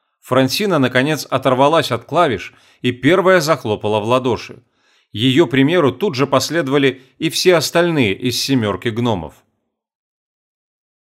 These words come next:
«Конечно, это не похоже на то, что мы обычно играем, но любопытно», впервые с серьёзным видом заметил Нарцисс. «Ты отлично выдержала вступительный экзамен»,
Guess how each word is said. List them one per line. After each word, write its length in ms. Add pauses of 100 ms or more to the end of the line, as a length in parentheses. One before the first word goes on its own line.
(160)
«Конечно, 680
это 220
не 80
похоже 460
на 140
то, 140
что 180
мы 120
обычно 420
играем, 920
но 120
любопытно», 840 (680)
впервые 420
с 60
серьёзным 500
видом 300
заметил 440
Нарцисс. 680 (1500)
«Ты 120
отлично 580
выдержала 560
вступительный 640
экзамен», 480